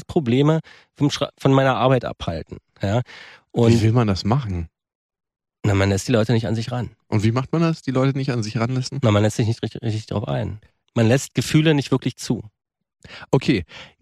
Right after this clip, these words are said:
Speaker 2: Ja, also für mich weiß ich vom Mechanismus, wie das funktioniert. Ich würde dann in Parallelfahrten gehen oder weiter mit irgendwelchen anderen schreiben und die auch daten und auch Sex mit denen haben. Dann würde ich das nicht zulassen. Und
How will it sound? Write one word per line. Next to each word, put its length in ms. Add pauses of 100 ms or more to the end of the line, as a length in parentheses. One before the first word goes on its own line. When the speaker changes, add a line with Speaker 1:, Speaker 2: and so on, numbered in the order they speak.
(220)
Speaker 2:
Ja, 260
also 220
für 120
mich 220
weiß 260
ich 80
vom 120
Mechanismus, 580
wie 40
das 140
funktioniert. 520
Ich 220
würde 160
dann 220
in 140
Parallelfahrten 760
gehen 220
oder 380
weiter 220
mit 120
irgendwelchen 300
anderen 260
schreiben 340
und 100
die 80
auch 100
daten 320
und 160
auch 120
Sex 300
mit 100
denen 180
haben. 180 (260)
Dann 180
würde 160
ich 100
das 180
nicht 180
zulassen. 420
Und 220